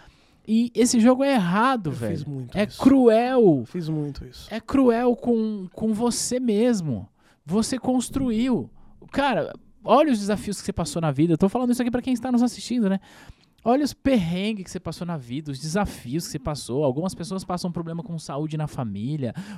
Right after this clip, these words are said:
Speaker 1: outros com pessoas na família que têm desafios, é, com algum tipo de vício.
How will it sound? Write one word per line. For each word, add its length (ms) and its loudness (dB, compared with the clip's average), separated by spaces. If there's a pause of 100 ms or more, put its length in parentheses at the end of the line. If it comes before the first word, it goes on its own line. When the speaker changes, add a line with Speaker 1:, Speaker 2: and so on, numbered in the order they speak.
Speaker 1:
outros 300 2
com 180 -2
pessoas 420 0
na 120 -4
família 460 -2 (320)
que 140 -4 (320)
têm 300 -4 (280)
desafios, 760 0 (280)
é, 260 -2
com 280 -2 (140)
algum 240 0
tipo 320 -2
de 160 -6
vício. 840 -8